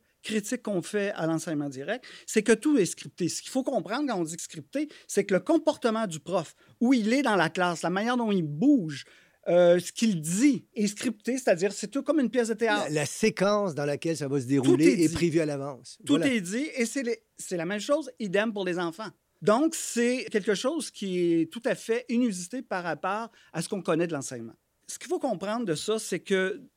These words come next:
Speaker 1: Engelmann, quand il commence à former ces gens, les enseignants,
Speaker 2: Les enseignants.
Speaker 1: qu'est-ce qu'il va faire ? Il va expliquer, évidemment, il va avoir des cours théoriques. Une fois que ça c'est fait, ils vont aller dans les classes avec les élèves et lui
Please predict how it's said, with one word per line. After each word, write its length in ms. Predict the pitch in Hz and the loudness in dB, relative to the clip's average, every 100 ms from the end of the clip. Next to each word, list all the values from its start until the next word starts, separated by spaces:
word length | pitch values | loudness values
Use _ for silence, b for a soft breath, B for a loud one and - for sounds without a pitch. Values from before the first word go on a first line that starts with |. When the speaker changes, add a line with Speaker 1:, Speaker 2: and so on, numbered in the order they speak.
| - | 4
Speaker 1:
Engelmann, 640 | 262 277 226 196 170 139 139 | 6 6 6 4 2 0 -2
quand 140 | 247 285 | -2 -2
il 40 | - | -2
commence 520 | 254 214 247 214 - | -2 0 -2 -6 -10
à 120 | - 156 | -10 -8
former 440 | - 208 185 202 | -4 -2 -2 -6
ces 240 | 196 165 | -6 -6
gens, 220 | 135 135 160 _ _ _ _ _ _ _ _ _ | -6 -8 -12 _ _ _ _ _ _ _ _ _
les 200 | 160 160 | -6 -4
enseignants, 440 | 165 156 156 139 123 | -4 -4 -2 0 0
Speaker 2:
Les 40 | |
enseignants. 340 | 117 110 107 95 _ - | -4 -8 -10 -14 _ -6
Speaker 1:
qu'est-ce 180 | 294 - | -4 0
qu'il 80 | 196 | 0
va 80 | |
faire ? 220 | 151 147 131 B B B | 0 -4 -10 B B B
Il 140 | 190 185 | -2 4
va 180 | 202 | 6
expliquer, 440 | 196 - - - 262 | 4 2 -6 -2 -2
évidemment, 320 | 220 185 156 | 0 0 0
il 80 | 208 | 0
va 60 | |
avoir 140 | 190 190 | 0 0
des 120 | 180 | 0
cours 180 | 226 220 | 0 2
théoriques. 480 | 220 190 170 190 - _ - | 4 4 2 -2 -8 _ 2
Une 180 | 233 254 | 2 4
fois 160 | 330 | 0
que 60 | 330 | 0
ça 100 | 277 | 0
c'est 220 | - 226 | 0 -2
fait, 260 | - 269 320 - | 0 0 0 -2
ils 160 | 214 190 | -6 -4
vont 180 | 214 | -2
aller 220 | 214 214 240 | 0 0 0
dans 160 | 208 | 0
les 160 | 196 175 | 0 -2
classes 580 | 196 160 175 311 - - - | 0 0 0 -4 -14 -12 -4
avec 280 | 202 226 254 | -2 0 0
les 220 | 247 214 | -2 0
élèves 380 | 214 180 185 277 _ _ _ - | 0 0 -2 -10 _ _ _ -4
et 140 | 226 | -2
lui 380 | 214 208 233 311 | -2 -2 0 -2